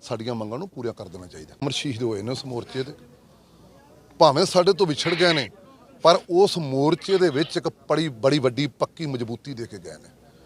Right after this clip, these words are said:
ਪੱਥਰ ਮੀਲ ਗੱਡ ਕੇ ਗਏ ਨੇ, ਜਿਹੜੇ ਆਉਣ ਵਾਲੇ ਸਮੇਂ ਦੇ ਵਿੱਚ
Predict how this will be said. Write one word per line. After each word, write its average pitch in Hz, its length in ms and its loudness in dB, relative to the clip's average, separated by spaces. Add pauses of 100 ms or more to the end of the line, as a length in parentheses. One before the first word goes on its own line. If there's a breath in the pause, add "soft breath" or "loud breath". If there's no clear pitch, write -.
(160 soft breath)
ਪੱਥਰ 196 300 2
ਮੀਲ 165 180 -2
ਗੱਡ 175 220 0
ਕੇ 131 120 -6
ਗਏ 113 200 -6
ਨੇ, 139 80 -10
ਜਿਹੜੇ 175 180 -2
ਆਉਣ 143 220 0
ਵਾਲੇ 147 280 4 (220 soft breath)
ਸਮੇਂ 151 340 0
ਦੇ 151 80 0
ਵਿੱਚ 135 340 0